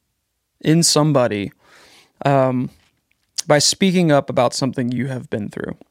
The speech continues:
And I would like to just give a brief look into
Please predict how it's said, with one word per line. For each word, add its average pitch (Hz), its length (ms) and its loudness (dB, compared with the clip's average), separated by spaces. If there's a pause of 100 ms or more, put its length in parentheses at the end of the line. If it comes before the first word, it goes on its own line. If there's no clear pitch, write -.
(1080)
And 147 600 2 (180)
I 170 100 6
would 190 160 4
like 208 160 2
to 185 100 -4
just 170 240 -2
give 147 140 0
a 143 60 -2
brief 151 380 0
look 139 240 0
into 135 680 -2